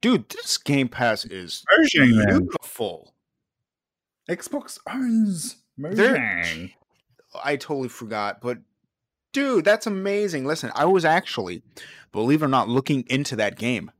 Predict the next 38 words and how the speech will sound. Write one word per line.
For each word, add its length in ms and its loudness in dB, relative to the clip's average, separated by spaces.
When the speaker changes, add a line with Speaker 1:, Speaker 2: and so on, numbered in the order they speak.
Speaker 1:
Looking 320 2
into 220 0
that 240 2
game 340 -8
for, 320 0
like, 180 2
a 60 2
stream, 580 -2
you 180 -2
know? 360 -2
Speaker 2:
Mm-hmm. 160 -6
Speaker 1:
And 120 -10
I'm, 280 -2
and 140 -6
you're 100 -2
telling 240 -4
me 80 0
it's 140 -4
on 300 -4
Game 220 -6
Speaker 2:
It's 100 -6
on 60 -2
Speaker 1:
Pass? 180 0
Now 140 6
Speaker 2:
P 40 -10
C, 320 2
on 60 -2
Xbox, 1200 -4
Game, 240 -2
Game 300 0
Pass, 640 -6
so 160 -6
Speaker 1:
No, 120 4
my 200 4
Speaker 2:
part, 200 -6
part 200 0
of 100 -6
it 160 -4